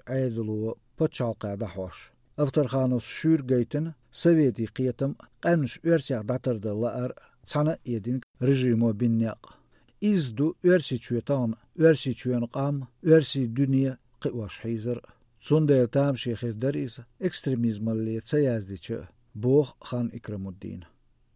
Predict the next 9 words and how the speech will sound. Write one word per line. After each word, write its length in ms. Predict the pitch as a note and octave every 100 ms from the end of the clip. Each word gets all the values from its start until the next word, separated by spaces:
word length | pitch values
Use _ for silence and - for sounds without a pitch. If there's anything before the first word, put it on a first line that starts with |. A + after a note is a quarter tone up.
| _ _ -
Versiýa 540 | G3 F#3+ F3+ D3 C3 B2 -
qyýylyş, 360 | C3+ B2+ A2+ - - -
jeň 280 | A#2+ F3 F3 B2+
ýaş 140 | B2+ - C3+
diýiş 260 | E3 D#3+ -
samagwarts 560 | C#3 B2+ A2 A2 G#2 G#2+
bolinç 640 | G#2+ B2+ B2 A2+ A2 -
barmyş. 520 | A2 B2 A#2+ G#2+ G2 - - - _ -
Poçalq 500 | F3 - A#2 A#2